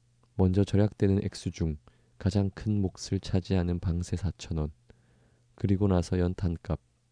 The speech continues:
반찬값, 양념값 등 덜 드는 걸 시시콜콜 따지자면 한이 없었다. 그렇지만 두 가구가 한 가구가 됨으로써 이익 보는 수도값,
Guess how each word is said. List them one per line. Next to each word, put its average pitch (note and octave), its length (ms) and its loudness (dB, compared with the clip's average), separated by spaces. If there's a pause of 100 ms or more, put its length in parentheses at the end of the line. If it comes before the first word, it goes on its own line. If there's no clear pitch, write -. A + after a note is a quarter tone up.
(180)
반찬값, E2+ 640 -2 (720)
양념값 F#2 580 0
등 D#2 280 -4 (680)
덜 F#2+ 220 4
드는 G2 280 2
걸 F#2 160 2
시시콜콜 - 720 -4
따지자면 D#2+ 720 -2 (680)
한이 F#2 400 -2
없었다. - 600 -4 (640)
그렇지만 G#2+ 600 2
두 G2 180 -6
가구가 E2+ 400 0
한 G2 240 0
가구가 F2+ 360 0
됨으로써 E2 720 -2 (680)
이익 F#2+ 280 2
보는 F#2 280 0
수도값, - 560 -4